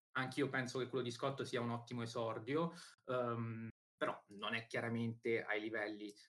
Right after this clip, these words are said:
ai livelli di Kubrick, ma questo lo avete detto anche voi, quindi non, non insisto. Dal punto di vista fotografico, eh, qualcosa da ridire ce l'ho, poi ovvio Kubrick aveva un budget a disposizione decisamente superiore. Se ti chiami Stanley Kubrick puoi permetterti,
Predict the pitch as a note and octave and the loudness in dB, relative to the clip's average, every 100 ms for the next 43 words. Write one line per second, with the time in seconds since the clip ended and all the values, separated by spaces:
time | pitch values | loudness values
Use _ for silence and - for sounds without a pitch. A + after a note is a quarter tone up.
0 | - A2+ A#2 A2+ A2+ A#2 D3 C#3 - A#2 | -2 2 4 4 2 4 4 4 2 0
1 | A#2 G#2+ - G2+ A2+ A2 A2+ A2 G#2+ A2+ | 0 0 0 0 2 2 0 0 -2 -4
2 | G#2+ - A2 G#2+ G#2 G#2+ G#2 G2+ F#2 - | -6 -6 -4 -2 -2 -4 -6 -6 -6 -10
3 | G#2 G2+ G2 F#2+ F#2+ C3 E3+ - D3 D#3+ | -18 -16 -14 -8 -2 4 6 6 4 4
4 | - F#2+ - - _ - B2 D3 D3 D3 | 2 0 -6 -20 _ -2 2 4 6 6
5 | C#3+ C#3 C#3 E3 C#3+ C#3 C#3 A#2+ A2+ - | 6 4 4 6 8 6 4 2 0 0
6 | - - _ _ _ A2+ A2+ A2 A2+ A#2 | -8 -20 _ _ _ -6 -4 -2 -2 -2
7 | A2 A2+ A#2+ C#3 C3 B2+ C3 B2+ B2+ A#2+ | -2 -2 -2 2 4 6 4 2 4 4
8 | A2 - _ - A#2 B2+ F2+ C3+ A#2 A2+ | 2 -4 _ 2 4 4 4 2 4 0
9 | A2+ A2 G#2 - - - B2+ B2 A#2 A#2 | 0 -2 -4 -6 -10 -2 -2 0 2 4
10 | A2+ A2+ G#2+ - A2 A2 B2 B2+ B2 A2+ | 4 4 2 -2 -6 4 4 6 4 2
11 | - A#2 A2 G#2 A#2 A2 B2 A#2 - C3+ | 2 2 2 2 0 0 0 2 2 2
12 | A#2+ A2 - - A2+ A#2 A#2 A#2+ B2 A#2+ | 2 0 -2 0 0 0 0 2 2 0
13 | A#2 C3 A2 C3 C#3 A#2 G#2+ - A2 - | -2 -2 2 6 6 4 2 -2 -8 -4
14 | B2 B2+ A#2+ - B2 C3 D3 C#3+ C#3 C#3 | 0 0 0 0 0 4 6 6 6 4
15 | C#3 C3+ A#2 B2 B2 B2+ - A#2+ A#2 B2 | 2 2 2 0 0 -2 -4 -8 -6 -2
16 | A#2 | -2